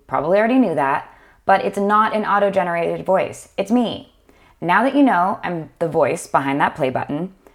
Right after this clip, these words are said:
take a second to answer this poll. How do you prefer to enjoy Nina's Notes? By reading or by listening? Now, give this note a listen. You already are. And if you haven't subscribed to Nina's Notes yet, click that subscribe button now. In this note,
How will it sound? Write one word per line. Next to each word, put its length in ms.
take 160
a 80
second 300
to 160
answer 260
this 320
poll. 540
How 200
do 80
you 80
prefer 520
to 140
enjoy 360
Nina's 300
Notes? 440
By 140
reading 580
or 440
by 140
listening? 520
Now, 340
give 280
this 140
note 140
a 40
listen. 560
You 120
already 240
are. 480
And 280
if 160
you 100
haven't 340
subscribed 400
to 60
Nina's 340
Notes 320
yet, 400
click 260
that 220
subscribe 440
button 280
now. 320
In 200
this 260
note, 220